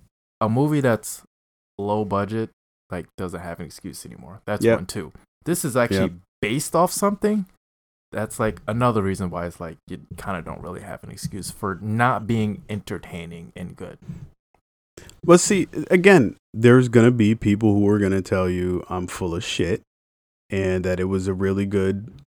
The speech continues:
Speaker 2: fifteen minute fan film. And, um, I'm not gonna deny them that satisfaction. I'm not gonna tell them they're wrong because I thought it was, I just thought it was underwhelming. I didn't say it was shit. It's underwhelming.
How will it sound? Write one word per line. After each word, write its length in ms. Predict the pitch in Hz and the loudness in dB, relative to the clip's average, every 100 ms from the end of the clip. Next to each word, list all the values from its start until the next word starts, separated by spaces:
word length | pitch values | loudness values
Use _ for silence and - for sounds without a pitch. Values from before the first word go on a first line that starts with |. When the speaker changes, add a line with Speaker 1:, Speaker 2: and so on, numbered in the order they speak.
| _ - | _ -6
Speaker 2:
fifteen 520 | 107 95 - 107 101 | -4 -4 -2 -2 0
minute 240 | 95 110 _ _ - _ - | 0 -2 _ _ -20 _ -2
fan 280 | 170 180 190 | 2 4 2
film. 360 | - 73 60 _ - _ _ _ _ _ - | -2 -6 -12 _ -20 _ _ _ _ _ -4
And, 280 | 107 101 101 | 0 2 2
um, 400 | 101 95 92 - 104 | 2 0 -2 -6 2
I'm 260 | 117 135 | 6 8
not 260 | 117 110 - | 8 6 2
gonna 200 | 113 107 | 0 0
deny 520 | 101 98 95 92 110 | 0 0 0 0 0
them 320 | 120 95 92 87 | 0 -2 -2 -4
that 220 | 85 - | -6 -6
satisfaction. 800 | - 87 90 - 82 82 - 98 | -6 -4 -6 -6 -8 -6 -4 -2
I'm 100 | 95 | -2
not 140 | 98 | -2
gonna 140 | 107 | -4
tell 200 | 92 101 | -2 -2
them 140 | 98 92 | -2 -4
they're 120 | 90 | -4
wrong 520 | 85 98 127 87 87 | -2 0 2 2 -2
because 260 | 90 87 90 | -4 -6 -4
I 100 | 90 | -4
thought 280 | - 95 92 | -2 0 0
it 140 | 87 | -2
was, 220 | 90 90 - | -4 -6 -8
I 200 | 82 110 | -4 -2
just 260 | 117 - | -2 0
thought 160 | 120 110 | 4 4
it 80 | 101 | 4
was 140 | 98 | -2
underwhelming. 880 | - 107 98 87 95 104 95 76 - - | -2 0 0 -2 -2 -2 -2 -6 -12 -6
I 80 | 104 | -2
didn't 180 | 117 | -2
say 160 | - 127 | 2 2
it 80 | 92 | 2
was 140 | 95 | 0
shit. 540 | - - - 147 - - _ _ - | -4 -4 4 4 4 -2 _ _ -6
It's 160 | 110 - - | -6 -4 0
underwhelming. 800 | 110 104 98 110 123 90 - | 2 4 2 4 2 0 -6